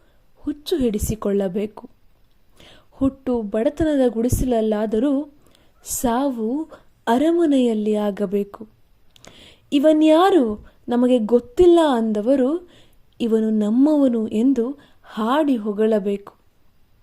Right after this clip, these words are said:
ನಮ್ಮ ಶತ್ರು ಕೂಡ ನಮ್ಮ ಸಾಧನೆ ಕಂಡು ಖುಷಿ ಪಡಬೇಕು.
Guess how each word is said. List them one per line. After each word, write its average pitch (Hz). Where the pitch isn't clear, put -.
ನಮ್ಮ 277
ಶತ್ರು 330
ಕೂಡ 269
ನಮ್ಮ 269
ಸಾಧನೆ 285
ಕಂಡು 269
ಖುಷಿ 262
ಪಡಬೇಕು. 214